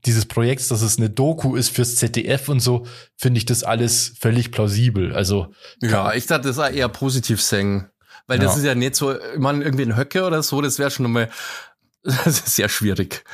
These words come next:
Speaker 2: da die sagen.
Speaker 1: Ja, das ist lustig, weil das hat meine Frau auch gesagt, äh, weil sie dann gesagt hat, ja, sie will, also sie hätte auch kein Problem, wenn sie jetzt ihn fotografieren würde, aber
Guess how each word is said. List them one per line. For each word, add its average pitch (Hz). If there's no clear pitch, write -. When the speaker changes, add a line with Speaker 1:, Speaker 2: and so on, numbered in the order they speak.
Speaker 2:
da 113
die 104
sagen. 110
Speaker 1:
Ja, 143
das 123
ist 143
lustig, 175
weil 135
das 120
hat 147
meine 123
Frau 120
auch 131
gesagt, 165
äh, 127
weil -
sie 131
dann 143
gesagt 123
hat, 117
ja, 120
sie 123
will, 143
also 110
sie 110
hätte 120
auch -
kein 143
Problem, 123
wenn 117
sie 120
jetzt 143
ihn 139
fotografieren 135
würde, 143
aber 110